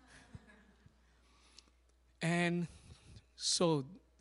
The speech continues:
he was already becoming vocal and sharing about Christ. And so they said, "Okay, we need to," one of the leaders,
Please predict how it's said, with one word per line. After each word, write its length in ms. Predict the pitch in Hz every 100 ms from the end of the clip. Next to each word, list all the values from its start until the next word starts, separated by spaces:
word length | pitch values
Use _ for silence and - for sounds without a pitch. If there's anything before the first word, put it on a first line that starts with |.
| - - - -
he 200 | - 247
was 240 | 208 185
already 320 | 175 170 185
becoming 500 | 156 165 175 175 196
vocal 460 | 156 196 - 214 147
and 160 | 123
sharing 520 | 139 - 208 294 240 156
about 320 | 127 135 127
Christ. 460 | 160 180 190 - - - - - - - -
And 160 | 151
so 220 | - 196 180
they 380 | 147 147 147 - - _ _ _
said, 340 | - 175 156 170
"Okay, 260 | 165 170
we 160 | 139 165
need 220 | 196 196
to," 240 | 165 139 -
one 240 | 143 175
of 120 | 175
the 100 | 139
leaders, 560 | 143 170 175 160 135 -